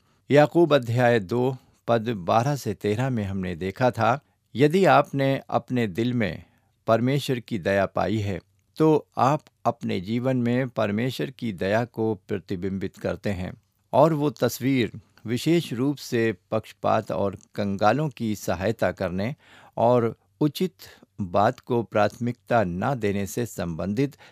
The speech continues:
तस्वीर को वो इस परिच्छेद में लाता है।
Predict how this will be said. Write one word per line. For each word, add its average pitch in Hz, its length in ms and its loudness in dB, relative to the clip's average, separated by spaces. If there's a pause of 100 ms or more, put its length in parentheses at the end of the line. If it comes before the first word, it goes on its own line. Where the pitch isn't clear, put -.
(160)
तस्वीर 131 520 0
को 98 300 -4 (260)
वो 139 300 2
इस - 240 -6 (240)
परिच्छेद 127 580 -2
में 104 140 -4
लाता 90 400 0
है। 101 180 -2